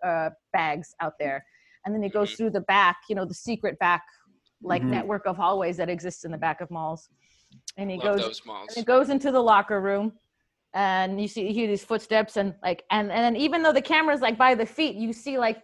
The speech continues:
Speaker 1: in, in the foreground, up, upground, in the upground, it's a film term I made up especially <laughs> for this movie. Uh, you see the faces of the other Foot Locker employees and they're, like, their jaws drop, like, "Oh shit, like, they're here," you know?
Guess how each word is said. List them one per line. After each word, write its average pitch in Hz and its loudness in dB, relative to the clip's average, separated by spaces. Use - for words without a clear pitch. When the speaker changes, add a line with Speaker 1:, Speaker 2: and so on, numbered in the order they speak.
Speaker 1:
in, 220 -6
in 226 -4
the 220 -4
foreground, 247 2
up, 240 -2
upground, 208 0
in 233 0
the 240 2
upground, 220 2
it's 202 -10
a 220 -10
film 233 -4
term 202 -10
I 185 -8
made 190 -6
up 190 -4
especially - -4
<laughs> - -6
for 269 -2
this 220 -6
movie. 190 -10
Uh, 185 -8
you 220 -8
see 240 -10
the 208 -6
faces 254 0
of 208 0
the 247 2
other 240 4
Foot 285 8
Locker 247 6
employees 226 0
and 214 -4
they're, 214 4
like, 196 0
their 214 2
jaws 208 6
drop, 220 4
like, 196 -2
"Oh 254 8
shit, - 2
like, 214 0
they're 240 6
here," 277 2
you 214 -4
know? 208 -2